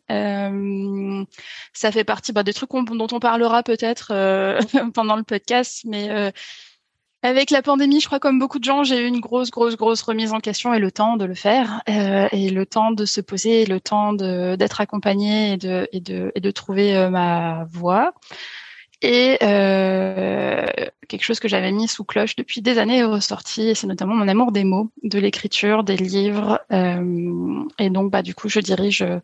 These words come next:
toute mon énergie vers là, tout en gardant ce petit côté multipotentiel où on fait un petit peu de tout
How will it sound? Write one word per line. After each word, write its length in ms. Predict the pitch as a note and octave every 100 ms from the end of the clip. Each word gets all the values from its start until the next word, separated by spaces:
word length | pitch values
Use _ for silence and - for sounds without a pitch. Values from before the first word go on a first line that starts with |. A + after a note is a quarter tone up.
| - - - - - -
toute 180 | D#4+ -
mon 180 | D4
énergie 520 | C4 A#3+ A#3 A3+ C4+ C4+
vers 180 | A3
là, 180 | G3+ B3+
tout 220 | - D#4+
en 80 | C#4+
gardant 300 | B3 A3+ B3
ce 100 | -
petit 340 | D4 C#4 - -
côté 300 | B3+ B3 B3+
multipotentiel 640 | A#3+ - B3 A#3 G3+ D4
où 80 | D#4+
on 60 | C#4
fait 140 | D#4
un 120 | G4+ -
petit 140 | - G#4+
peu 100 | F#4+
de 120 | C#4+
tout 180 | - F4+